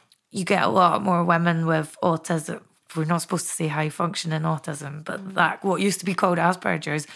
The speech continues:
Speaker 1: you get a lot more of them in stripping because a lot of us are unemployable and we get sacked a lot. It's impossible to get, get sacked in a strip club.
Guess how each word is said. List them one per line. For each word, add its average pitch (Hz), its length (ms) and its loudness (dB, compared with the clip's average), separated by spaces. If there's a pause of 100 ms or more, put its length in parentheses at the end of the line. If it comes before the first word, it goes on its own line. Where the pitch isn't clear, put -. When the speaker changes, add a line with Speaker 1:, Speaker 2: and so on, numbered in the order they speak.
(200)
Speaker 1:
you 208 120 -2
get 196 160 2
a 208 40 0
lot 220 240 4
more 233 180 0
of 202 120 0
them 190 340 2
in 180 160 0
stripping 175 580 -2 (260)
because - 200 -4
a 233 60 2
lot 240 200 6
of 220 120 2
us 214 340 4
are 190 160 2
unemployable 180 1040 2 (220)
and 170 100 -2
we 170 80 0
get 165 200 0
sacked - 400 0
a 180 40 0
lot. 147 300 0
It's 190 140 -4
impossible 185 500 0
to - 80 -6
get, - 220 -8 (200)
get - 200 -4
sacked - 360 -2
in 170 80 0
a 170 80 -2
strip - 300 -6
club. 156 280 0